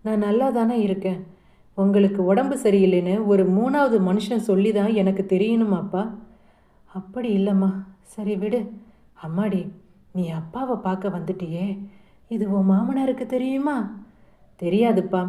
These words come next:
நான் என் கணவர்கிட்ட சொல்லிட்டு தான் வந்தேன்." "உன் மாமனார் ஒரு மாதிரி ஆச்சேம்மா,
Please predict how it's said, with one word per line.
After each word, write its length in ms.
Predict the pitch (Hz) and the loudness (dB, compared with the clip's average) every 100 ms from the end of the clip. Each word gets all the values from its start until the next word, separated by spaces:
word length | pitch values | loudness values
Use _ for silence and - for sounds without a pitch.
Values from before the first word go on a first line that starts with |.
| - - _ | -6 -18 _
நான் 220 | - 208 | -2 0
என் 180 | 180 160 | 0 -2
கணவர்கிட்ட 560 | 175 196 247 247 226 196 | -2 0 2 2 2 0
சொல்லிட்டு 440 | 196 175 202 233 202 | -2 -2 0 2 2
தான் 200 | 185 208 | 2 0
வந்தேன்." 280 | 170 175 175 - - - _ _ _ - | -2 -4 -10 -16 -20 -20 _ _ _ -6
"உன் 160 | 202 185 | -2 0
மாமனார் 520 | 175 185 226 233 196 170 | 0 -2 -2 -2 -2 -4
ஒரு 140 | 175 | -6
மாதிரி 420 | 175 175 220 254 214 | -4 -4 -4 -4 -2
ஆச்சேம்மா, 520 | 180 - 185 170 185 | -4 -4 -6 -4 -2